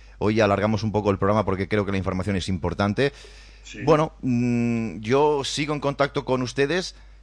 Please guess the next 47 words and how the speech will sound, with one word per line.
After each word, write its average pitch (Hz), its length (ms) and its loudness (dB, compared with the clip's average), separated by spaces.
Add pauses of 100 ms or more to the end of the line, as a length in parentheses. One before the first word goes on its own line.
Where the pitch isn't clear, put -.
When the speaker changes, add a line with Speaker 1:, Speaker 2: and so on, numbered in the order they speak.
(100)
Speaker 1:
porque 104 300 -4
creo 120 160 -2
Speaker 2:
Sí. 127 60 -4
Speaker 1:
que, 113 440 0
que, 87 400 -2
que, 85 400 -4
que 90 100 -12
como 98 220 -4
medio 110 220 0
de 110 80 0
comunicación, 117 680 -2 (360)
como 98 220 -2
la, 98 200 2
como 101 300 -4
la 95 140 -2
radio 123 360 -2
televisión 113 680 -2
de 101 80 0
España 104 520 0
que 95 80 -4
nos, 95 400 -6
que 98 80 -6
nos 92 260 -8 (140)
quieren 110 240 -2
hacer 98 240 -2
llamar, 98 460 -2
que 92 120 -4
yo 95 180 2
le 95 300 0
agradezco 87 400 -2
Speaker 2:
Sí. 95 60 -2
Speaker 1:
mucho 101 220 -2
a - 20 -4
todos 95 320 -2 (380)
que 104 100 -4
nos 101 140 -4
consideren 101 400 -2
como 92 240 -2
tal, 143 240 0 (440)
pues 101 260 -2
Speaker 2:
Sí. - 120 -14
Speaker 1:
o-, 101 80 -2 (220)
nos 92 320 -8
merecemos 107 760 -2
seguir 113 380 -4
sabiendo 113 400 0
más 143 340 -2